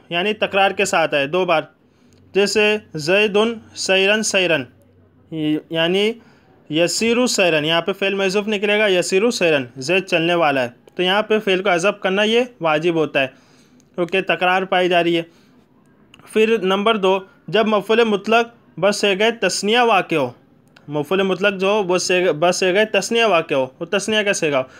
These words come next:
جیسے لبیک، یہ بھی ہم کہتے ہیں لبیک یا رسول اللہ صلی اللہ علیہ وسلم، تو یہ بھی بہت لوگ پوچھتے ہیں کہ لبیک کیا ہے، تو یہ بھی مفعول مطلق ہے۔ اصل عبارت کیا ہے؟ الب لک البابین، میں تیری اطاعت کے لیے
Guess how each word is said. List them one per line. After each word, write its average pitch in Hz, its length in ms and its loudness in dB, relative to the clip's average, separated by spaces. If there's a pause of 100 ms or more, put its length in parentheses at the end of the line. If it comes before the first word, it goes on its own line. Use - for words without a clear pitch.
(160)
جیسے 180 260 0
لبیک، 190 480 0 (280)
یہ 165 120 -2
بھی 180 120 0
ہم 185 140 -2
کہتے 180 300 0
ہیں 180 120 2
لبیک 165 400 0
یا 170 120 4
رسول 170 280 0
اللہ 165 280 2
صلی 165 140 -4
اللہ 160 180 -2
علیہ 156 100 0
وسلم، - 180 -12 (320)
تو 202 80 0
یہ 202 140 2
بھی 220 120 2
بہت 208 240 0
لوگ 220 120 2
پوچھتے 208 320 -2
ہیں 196 60 -2
کہ 196 80 -2
لبیک 185 440 -2
کیا 160 160 0
ہے، 135 40 -2 (420)
تو 180 100 0
یہ 175 160 4
بھی 202 180 2
مفعول 170 340 -2 (240)
مطلق 156 380 0
ہے۔ 131 100 -2 (400)
اصل 208 220 -2
عبارت 208 440 0
کیا 214 120 2
ہے؟ 240 80 0 (260)
الب 180 400 0 (100)
لک 180 260 0
البابین، 170 920 0 (500)
میں 185 140 -2
تیری 196 340 2
اطاعت 190 420 0
کے 208 100 -2
لیے 208 160 2